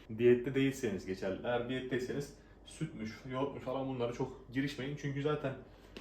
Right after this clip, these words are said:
hani çok temiz beslenemiyorsunuz. İlla ki bir yerde bir şey fazla geliyor. O yüzden gereksiz şeylerden almayın vücudunuza ki, e, dengede tutabilin. Şimdi ben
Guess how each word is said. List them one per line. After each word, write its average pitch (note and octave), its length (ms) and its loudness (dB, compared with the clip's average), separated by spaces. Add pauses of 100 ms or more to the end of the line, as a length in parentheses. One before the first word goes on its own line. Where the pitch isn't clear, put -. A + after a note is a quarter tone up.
(120)
hani A#2+ 540 -4 (460)
çok - 280 -4
temiz D3 220 0
beslenemiyorsunuz. C3 680 0
İlla C#3 320 0
ki A#2+ 120 -6
bir C3 60 2
yerde C3 280 2
bir - 60 -6
şey C3+ 280 -2 (300)
fazla B2+ 280 2
geliyor. C3+ 400 2 (400)
O D3 140 2
yüzden D#3 300 2
gereksiz B2+ 380 0
şeylerden C#3+ 260 4
almayın B2+ 460 0 (160)
vücudunuza B2 460 -2
ki, D3 260 -2 (560)
e, A#2+ 260 2
dengede C3 400 2
tutabilin. C3 480 -4 (440)
Şimdi E3+ 300 2
ben F3 140 6